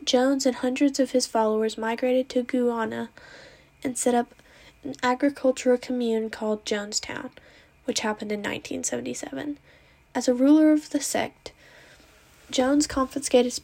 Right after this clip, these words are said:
passports and millions of dollars and manipulated his followers with threats of blackmail, beating, and probable death.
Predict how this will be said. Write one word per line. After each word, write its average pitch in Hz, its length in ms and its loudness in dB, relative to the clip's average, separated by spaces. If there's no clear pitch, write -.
passports 277 640 2
and 240 220 -2
millions 277 340 4
of 277 80 0
dollars 208 420 0
and 214 80 -4
manipulated 247 600 0
his - 160 -4
followers 214 500 0
with 226 140 -6
threats - 340 0
of 247 160 2
blackmail, 233 640 -4
beating, 214 400 -2
and 220 160 -8
probable 214 460 -6
death. - 340 -6